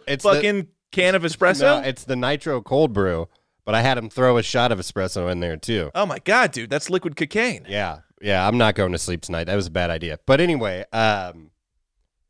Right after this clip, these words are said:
Speaker 1: October, you know, Halloween month or whatever, but
Speaker 2: Yeah.
Speaker 1: we could just do, make it gangster month. Fuck it.
Speaker 2: No, we're gonna do one. We're gonna do one scary movie
Speaker 1: Okay.
Speaker 2: for Halloween.
Speaker 1: We'll do
Speaker 2: 'Cause
Speaker 1: that.
Speaker 2: last year we did all, like, four weeks of Halloween movies. This week, we're,
Speaker 1: Yeah.
Speaker 2: this year we're gonna do one,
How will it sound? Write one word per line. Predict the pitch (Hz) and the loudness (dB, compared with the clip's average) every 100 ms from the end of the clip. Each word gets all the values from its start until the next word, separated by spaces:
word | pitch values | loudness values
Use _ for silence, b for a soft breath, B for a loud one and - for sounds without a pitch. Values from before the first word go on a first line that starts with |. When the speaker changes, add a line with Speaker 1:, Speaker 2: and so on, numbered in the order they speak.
| _ _ _ _ _ _ _ | _ _ _ _ _ _ _
Speaker 1:
October, | 131 - 185 185 127 123 143 | -4 2 0 2 0 -2 -6
you | - 131 | -2 2
know, | 107 113 - | 2 0 -2
Halloween | 139 131 127 120 120 117 | 0 0 -2 -6 -6 -4
month | 107 107 107 | -2 -2 -4
or | 95 | -6
whatever, | 98 98 107 | -4 -2 -2
but | 107 | -2
Speaker 2:
Yeah. | 143 | -4
Speaker 1:
we | 196 | -4
could | 202 | -8
just | 131 110 - | -12 -10 -8
do, | 120 | -6
make | 107 104 | -4 -4
it | 98 | -4
gangster | 80 113 113 92 | -4 -4 -4 -8
month. | 82 82 | -8 -10
Fuck | - 107 - | -8 -12 -12
it. | - | -6
Speaker 2:
No, | 214 214 | 4 6
we're | 220 | 6
gonna | 247 | 4
do | 240 | 2
one. | 220 226 135 | 2 2 2
We're | |
gonna | 165 202 | -2 -2
do | 190 | 0
one | 185 180 | 0 0
scary | - 123 | -2 -4
movie | 117 113 - 73 _ | -4 -12 -16 -20 _
Speaker 1:
Okay. | 110 - 80 - _ | -6 -4 -6 -10 _
Speaker 2:
for | 160 | 0
Halloween. | 175 170 170 131 104 b | 4 4 4 -2 -6 b
Speaker 1:
We'll | 110 | -4
do | 175 | -2
Speaker 2:
'Cause | |
Speaker 1:
that. | 101 92 | 0 2
Speaker 2:
last | 190 226 - | 2 2 0
year | 208 | 0
we | 185 | 0
did | 170 | 2
all, | 156 151 - | 4 2 2
like, | 143 - | -2 0
four | 180 160 | 2 2
weeks | 160 147 | 2 -2
of | 127 107 - | -6 -8 -6
Halloween | 135 123 120 117 | -2 -2 -4 -10
movies. | 113 120 | -10 -10
This | 143 | -10
week, | 175 | -8
we're, | 165 113 | -8 -4
Speaker 1:
Yeah. | 104 | -4
Speaker 2:
this | - | -2
year | 185 | -2
we're | 170 | -2
gonna | 170 | -2
do | 151 | -2
one, | 143 160 131 120 | 0 0 0 -4